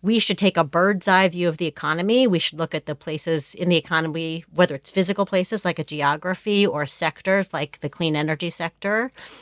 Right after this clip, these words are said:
or the childcare sector, the sectors that we want to be healthy,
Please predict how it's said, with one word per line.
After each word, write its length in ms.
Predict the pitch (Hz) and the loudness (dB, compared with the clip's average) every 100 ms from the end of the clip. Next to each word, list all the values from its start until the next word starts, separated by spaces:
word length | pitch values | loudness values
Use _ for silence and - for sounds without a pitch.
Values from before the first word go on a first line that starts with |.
| - | -18
or 360 | - 165 160 156 | 2 4 6 4
the 440 | 147 147 135 123 - | 0 0 0 -4 -2
childcare 560 | 170 156 160 - 170 | 0 2 0 0 -4
sector, 560 | 170 170 160 185 196 226 - - - | -2 -4 -4 -2 -2 -2 -6 -20 -8
the 80 | - | -4
sectors 400 | 175 196 190 175 | 0 0 2 0
that 100 | - | 0
we 140 | 175 170 | -2 0
want 260 | 160 165 | 2 0
to 80 | 180 | 0
be 120 | 165 | -4
healthy, 580 | 147 147 147 180 190 226 | -4 -4 -2 0 0 -2